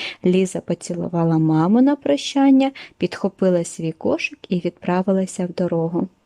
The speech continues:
У лісі панувала приємна прохолода. Маленька Ліза весело крокувала вперед, слухаючи спів лісових птахів. Вона вже знайшла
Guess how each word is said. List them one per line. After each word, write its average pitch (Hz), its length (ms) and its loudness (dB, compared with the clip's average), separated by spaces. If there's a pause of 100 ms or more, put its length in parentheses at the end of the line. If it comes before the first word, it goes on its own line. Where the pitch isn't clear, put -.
(500)
У 185 140 4
лісі 185 580 0
панувала 220 600 4
приємна 226 640 4
прохолода. 175 840 -2 (720)
Маленька 175 640 2
Ліза 185 520 -2 (360)
весело 214 640 0
крокувала 196 720 0
вперед, 185 480 0 (280)
слухаючи 180 920 -4
спів 262 440 -4 (200)
лісових 175 680 -2 (140)
птахів. - 640 -8 (440)
Вона 196 380 4
вже 262 240 2
знайшла 247 920 0